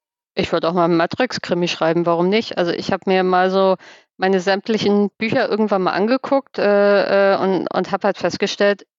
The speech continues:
irgendwo sind immer Krimi-Elemente drin. Ob ich nun Cyberpunk geschrieben hab oder den Vampir-Roman, ähm,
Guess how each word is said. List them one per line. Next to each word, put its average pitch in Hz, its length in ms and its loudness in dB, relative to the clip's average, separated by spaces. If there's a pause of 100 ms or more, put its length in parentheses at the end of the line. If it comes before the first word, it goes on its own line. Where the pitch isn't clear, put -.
(100)
irgendwo 240 460 2
sind 220 180 -2
immer 214 200 0
Krimi-Elemente 185 760 0
drin. 165 240 -2
Ob 160 120 -2
ich 165 100 -6
nun 185 120 0
Cyberpunk 202 640 -2
geschrieben 160 540 -2
hab 160 220 -2
oder 175 340 0 (420)
den 180 160 0
Vampir-Roman, 165 1040 0
ähm, 160 640 2